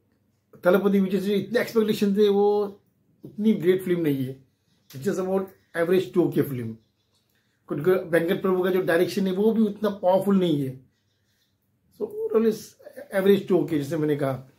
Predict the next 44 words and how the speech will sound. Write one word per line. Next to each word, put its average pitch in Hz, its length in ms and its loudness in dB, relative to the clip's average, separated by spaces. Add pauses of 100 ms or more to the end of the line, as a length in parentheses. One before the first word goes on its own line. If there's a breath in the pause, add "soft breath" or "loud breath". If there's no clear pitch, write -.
(200 soft breath)
और 170 60 0
performance 208 460 6
की 208 100 2
बात 190 300 0
करें, 196 200 0
तो 202 280 -6 (160)
superstar - 640 -6
थलपति 180 360 0
विजय 175 380 -2
is 175 60 -10 (920)
mind 269 300 4
blowing। 147 320 2 (880)
First 226 320 -2
half 233 100 2
में 233 140 2
वो 233 120 0
जो 226 440 -4 (540)
ओके 208 280 -2
था, 220 40 6
लेकिन 214 180 6
second 214 400 0
half 202 100 0
में 202 160 0
जो 202 100 4
उन्होंने 208 260 0
entry 196 280 -2
मारी 208 400 0 (400 loud breath)
और 180 120 -4
जो 139 200 -6
dialogue 170 440 -2
बाजी 180 280 2
है 190 60 -2
और 190 120 0
एक 165 140 -6
दो 185 120 0
जगह 175 240 -2
जो 180 140 -4
dialogue 170 360 -2
मारा 180 200 0
है 185 100 4
और 190 180 -4
action 196 300 -2
scene 175 260 -2
किए 185 320 -4